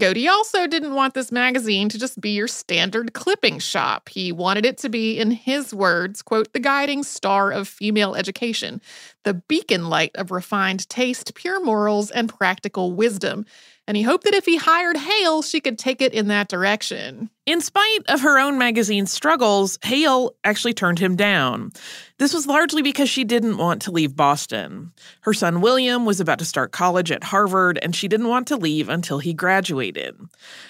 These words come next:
Speaker 2: And she also wasn't quite <laughs> ready to give up her own magazine. At this point, she was its co-owner.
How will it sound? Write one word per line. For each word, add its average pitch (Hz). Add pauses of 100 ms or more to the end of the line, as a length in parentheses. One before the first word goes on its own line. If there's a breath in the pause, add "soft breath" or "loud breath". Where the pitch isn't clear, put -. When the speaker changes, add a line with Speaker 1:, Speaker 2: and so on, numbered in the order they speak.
Speaker 2:
And 233
she 392
also 466
wasn't 254
quite 220
<laughs> -
ready 202
to 202
give 175
up 170
her -
own 175
magazine. 131 (300 loud breath)
At 190
this 285
point, 226
she -
was 185
its 156
co-owner. 135